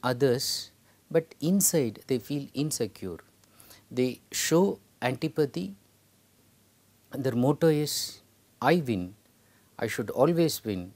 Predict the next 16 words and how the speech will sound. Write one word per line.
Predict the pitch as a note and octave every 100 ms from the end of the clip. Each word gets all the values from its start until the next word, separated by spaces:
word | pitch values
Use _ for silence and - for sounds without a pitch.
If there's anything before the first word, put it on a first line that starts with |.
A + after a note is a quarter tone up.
| _
and | - G#2 G2
you | D3+ F3
lose, | C3 A2 - - -
and | G#2
you | A2
should | - A2
always | A2 B2 B2 G#2+ F2
lose." | E2+ - - - - _ _ _ _ _ _ _ _ _ _ _ _ _ _ _ _ _ _ _ _
Towards | - G#3+ A3
the | G3+
conclusion, | E3 D#3 F3 F3 - G3
I, | E3 D3+ B2+ A2
uh, | A#2+ A2+
mentioned | A2+ C3+ C#3+ E3 E3
that | E3+
successful | - E3 - G#3 - F#3